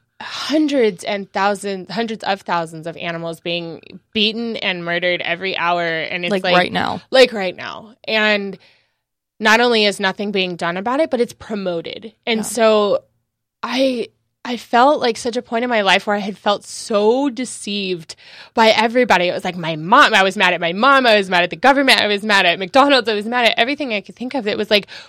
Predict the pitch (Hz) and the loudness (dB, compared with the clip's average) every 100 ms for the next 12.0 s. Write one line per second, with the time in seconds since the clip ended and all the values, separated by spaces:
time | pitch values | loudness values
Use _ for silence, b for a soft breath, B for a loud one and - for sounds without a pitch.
0 | B B 262 311 392 403 349 339 320 254 | B B 2 6 6 6 4 4 2 0
1 | 247 330 349 - 233 180 180 208 226 247 | 0 0 0 -2 -4 -2 0 0 4 6
2 | 277 285 B B B B B _ - 202 | 6 2 B B B B B _ -10 2
3 | 254 311 381 381 330 294 - 262 302 - | 6 6 6 4 0 -2 2 4 4 2
4 | 294 330 320 - 240 262 240 240 220 196 | 0 2 0 -2 -4 -4 -4 -2 -2 0
5 | 233 208 240 240 240 285 285 254 240 240 | -2 -2 -4 0 2 2 2 0 0 -4
6 | 240 247 233 262 - 285 254 240 233 208 | -2 0 0 -2 -2 -4 -2 -2 0 -2
7 | B B B B - 269 240 240 403 - | B B B B 2 4 6 6 4 4
8 | - 349 370 311 - 330 392 311 262 - | 0 2 2 0 -8 -4 -4 -2 -2 -4
9 | 220 285 - 349 339 285 262 339 359 330 | -8 -8 -2 0 0 -4 -2 0 0 -2
10 | 269 202 135 254 247 226 254 320 208 339 | -4 -10 -6 0 2 4 4 2 0 -2
11 | 294 - 320 370 392 330 277 269 - 339 | -2 -2 0 2 0 0 0 0 -2 2